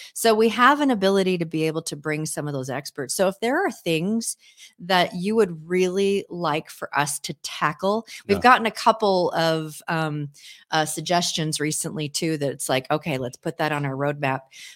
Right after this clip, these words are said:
Speaker 1: Um, but w-, you know, we, we can do that. And it doesn't have to be an all day long thing. It could be something that's, you know, just a couple of sessions, one session, whatever, that we can put together and, and get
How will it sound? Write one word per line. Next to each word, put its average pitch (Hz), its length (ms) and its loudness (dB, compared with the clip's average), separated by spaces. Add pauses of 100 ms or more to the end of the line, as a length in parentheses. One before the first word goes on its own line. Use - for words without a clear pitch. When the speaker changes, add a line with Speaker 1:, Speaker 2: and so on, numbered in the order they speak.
(140)
Speaker 1:
Um, 170 340 4
but 196 240 2
w-, 202 240 -8
you 233 100 2
know, 226 140 2
we, 240 340 -2
we 247 220 -2
can 262 180 -2
do 247 220 0
that. 135 160 -2
And 180 120 -2
it 220 40 -2
doesn't 311 220 0
have 285 180 -2
to 226 80 -6
be 226 240 -2
an 196 80 0
all 185 220 2
day 196 160 2
long 170 280 0
thing. 247 240 0
It - 140 -8
could 147 140 -6
be 139 360 -2
something 143 440 -8
that's, - 400 -10
you 143 80 -8
know, 123 200 -6
just 135 200 -12
a - 20 -12
couple 143 220 -6
of 127 80 -4
sessions, 208 500 0
one 202 220 0
session, 185 500 -2
whatever, 160 460 0
that 147 160 -8
we 156 180 -2
can 143 260 -8
put 220 280 -8
together 160 560 -4 (420)
and, 160 380 -4 (120)
and 175 320 0
get 208 560 6